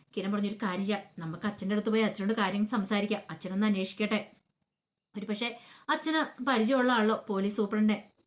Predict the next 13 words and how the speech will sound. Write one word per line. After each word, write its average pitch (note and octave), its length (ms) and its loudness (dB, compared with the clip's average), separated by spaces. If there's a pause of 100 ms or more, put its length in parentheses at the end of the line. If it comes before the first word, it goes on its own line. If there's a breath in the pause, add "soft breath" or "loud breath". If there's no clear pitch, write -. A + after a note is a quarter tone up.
ജയിലിലെ A3+ 420 2 (880 loud breath)
ഒരു C#4+ 180 -2
പക്ഷേ C#4+ 220 0
വിളിച്ചു B3+ 300 2
ചോദിച്ചിട്ടുണ്ടെങ്കിൽ C4 520 4 (280)
രാഹുലോ G3+ 400 2
ഗംഗാപ്രസാദോ A3 760 0 (600 soft breath)
വിക്രോ A3+ 320 0 (180)
ആരെങ്കിലും B3 480 4
പുറത്തിറങ്ങിയെന്നറിയാം. A#3+ 800 2 (100)
കാരണം E3+ 280 -4
അവരാണല്ലോ A3+ 440 0
ശത്രുക്കള്, B3 480 -2